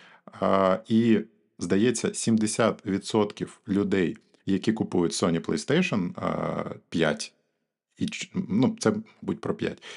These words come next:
Сімдесят відсотків, е, тих, хто їх, її придбав, е, в них є тільки одна гра на цій платформі, і це Call of Duty. Типу, тобто це гра, яка продає консоль. І, і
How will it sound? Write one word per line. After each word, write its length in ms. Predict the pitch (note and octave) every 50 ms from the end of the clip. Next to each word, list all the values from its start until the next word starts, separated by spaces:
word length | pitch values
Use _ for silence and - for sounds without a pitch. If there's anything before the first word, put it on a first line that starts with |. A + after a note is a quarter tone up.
| - -
Сімдесят 440 | - - G#2+ - - - E3 - -
відсотків, 420 | - - C#3+ C3 - - - - - _ _ - -
е, 340 | G2+ F2 F2 E2+ E2 E2 E2 - -
тих, 120 | - G2+ -
хто 120 | - F#2
їх, 120 | E2+ D#2+ - - -
її 200 | F#2+ F2 F2 D#2+
придбав, 440 | - - F#2 F#2 G#2 D3 G3 G3+ - - - - - - _ _ _ - -
е, 100 | G2 F#2+
в 100 | F2 E2+ A2+
них 160 | A#2+ A2+ -
є 60 | A2+
тільки 320 | - - D3 B2+ - -
одна 240 | G2+ F2 E2 F2 E2+
гра 320 | E2 E2+ E2 F#2 B2 D#3+ E3
на 120 | D#3+ D#3+
цій 280 | D#3+ - - F3 E3+ E3+
платформі, 520 | E3+ - E3 D#3+ - E3+ E3+ D#3 D3 C3
і 100 | A2 G2+
це 160 | A2 - - C3 C#3
Call 180 | C3+ - A2 F#2+
of 160 | F#2 D#2+ -
Duty. 180 | - - - - - - _ _ _ _ _ _ -
Типу, 200 | - - - - - - - -
тобто 460 | - A2 G#2+ - - G#2 G2+ F#2+ - - -
це 320 | - - A#2+ A2+ G#2 - -
гра, 420 | - F#2+ - G2+ G#2 A#2+ D3+ F3+ F3+
яка 260 | A2 F#2 F#2 - - -
продає 420 | - - - E2 F2 E2+ F#2 G#2
консоль. 400 | - F#2 F2 D#2 - - F2 E2 - _ _ _ _ - - - _ _
І, 180 | - G#2 G2+ G2+
і 300 | G2+ G#2 G#2+ A2+ A2